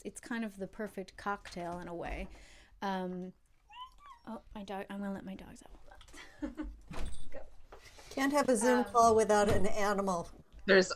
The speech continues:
Speaker 1: Yeah, I
Speaker 3: yeah,
Speaker 1: know.
Speaker 3: they're everywhere.
Speaker 1: <laughs> They were so good though, up until right, right then. Anyway, in any case, uh, I think, yeah, just, I was just very fortunate to have all those things working in the right way,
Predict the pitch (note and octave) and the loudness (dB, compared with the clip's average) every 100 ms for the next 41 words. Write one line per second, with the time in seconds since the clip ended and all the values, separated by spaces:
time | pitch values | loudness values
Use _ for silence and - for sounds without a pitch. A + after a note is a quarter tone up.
0 | - G#3+ G3+ F#3 G3+ G3 F3+ - - - | 6 10 12 10 6 0 -4 -8 2 8
1 | C4+ G#3 G3 G3 A3+ - - - - - | 10 10 8 8 10 8 6 2 -6 -12
2 | - - - - F#4 G4+ A4 G4+ - G#4 | -20 -20 -6 6 8 8 8 6 4 2
3 | G4 E4 G#4 G4+ D#4+ C4+ A#3 A#3 C#4 B3+ | 2 0 0 2 2 2 2 0 -4 -6
4 | - A#3+ - - C#4+ D4+ A#3 G3 - B3 | -4 -4 -4 -8 -8 -6 -6 -6 -4 0
5 | B3+ G3+ F3+ - - - - B3+ B3 B3 | 0 0 -4 -12 -20 -20 -12 -4 0 0
6 | A3+ G#3+ F#3+ - - A3 G#3 G#3 G3+ - | -2 -4 -4 -6 -4 0 2 2 0 -2
7 | A#3+ B3+ D4+ C#4 - - - - C4+ A#3+ | -4 0 0 -2 -6 -10 -12 -6 0 2
8 | G#3+ - - C#4 C4+ - - _ _ _ | 2 -2 -6 -6 -6 -8 -16 _ _ _
9 | _ - A#3 A3+ A#3 A3 - B3 - B3 | _ -4 0 0 0 -6 -6 -8 -4 0
10 | A#3+ A#3 A#3+ A3+ A3+ G#3 G#3 G3+ G3 G#3+ | 0 0 -4 -4 -8 -8 -8 -8 -2 -2
11 | G#3+ A3 G3+ - G#3 G3 F#3 F#3 F#3+ - | 0 0 -2 -6 -6 -4 -6 -8 -8 -8
12 | G3 F#3 F3 - - - - G#3 G3+ G3 | -8 -8 -10 -14 -20 -20 -10 -6 -4 -4
13 | F#3 G3 G3 F#3+ F#3+ F#3 F3+ F3+ | -2 -4 -4 -2 -2 -2 -4 -4